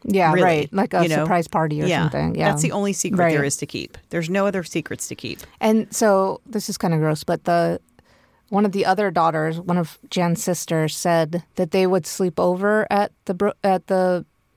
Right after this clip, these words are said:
Speaker 1: Berchtold's house sometimes. And one night they were having, like, a sleepover on, like, their trampoline outside. They were, like, all sleeping on the trampoline.
Speaker 2: Uh-huh.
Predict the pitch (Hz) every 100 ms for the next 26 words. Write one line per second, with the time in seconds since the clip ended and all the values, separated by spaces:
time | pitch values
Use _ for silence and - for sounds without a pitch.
0 | - - 196 - 202 190 - 180 175 208
1 | - - - - 208 214 208 214 - 175
2 | 180 180 175 - 180 180 180 180 175 175
3 | 170 165 - 185 175 180 170 170 165 156
4 | - _ _ _ - 175 170 165 170 -
5 | - 180 - 170 - - 185 214 190 208
6 | 220 208 - 226 220 226 220 _ _ _
7 | _ 180 175 170 165 170 - 180 175 165
8 | 156 165 165 160 156 156